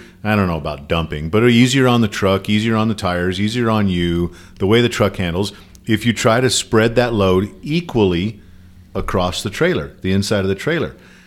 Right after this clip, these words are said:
Then if this does happen because you're a person that's hauling under gross, you might be axle legal. So, so it's a win-win, but that's taking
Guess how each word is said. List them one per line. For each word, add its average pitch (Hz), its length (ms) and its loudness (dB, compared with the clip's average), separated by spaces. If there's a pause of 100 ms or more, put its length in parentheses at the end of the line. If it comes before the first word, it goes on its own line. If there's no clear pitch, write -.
(280)
Then 139 320 4
if 110 240 -2
this 113 320 6
does 117 440 2
happen 113 460 0
because 104 460 0
you're 107 140 4
a 95 40 -4
person 110 440 0
that's 92 160 -2
hauling 151 480 0
under 90 320 -2
gross, 80 760 -4 (840)
you 107 160 6
might 113 380 2
be 104 400 -2 (440)
axle 104 380 0
legal. 170 460 -4 (200)
So, - 320 -2
so - 220 4
it's 131 140 4
a 135 60 8
win-win, 135 580 2
but 101 160 0 (440)
that's 123 380 2
taking 139 640 0